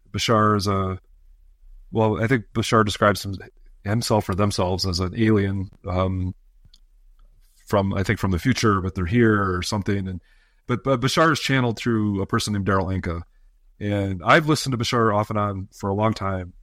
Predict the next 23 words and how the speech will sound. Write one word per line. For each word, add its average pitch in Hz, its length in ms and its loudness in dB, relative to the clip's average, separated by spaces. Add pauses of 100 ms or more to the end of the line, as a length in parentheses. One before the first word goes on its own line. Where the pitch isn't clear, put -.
(160)
and 90 300 -8
found 113 180 4
a 110 60 4
lot 117 160 6
of 110 60 2
value 98 500 0
in 101 100 -8
the 92 80 -6
teachings. - 420 -4
There's, 107 260 0 (460)
Bashar 123 240 4
teaches, 123 360 0
I 113 240 0
forget 120 260 2
what 110 80 2
he's 101 100 -4
calling 107 200 0
it - 20 -2
now, 101 140 2
the 98 60 0
formula, 101 600 -2
or 95 140 -2
the, 92 120 -4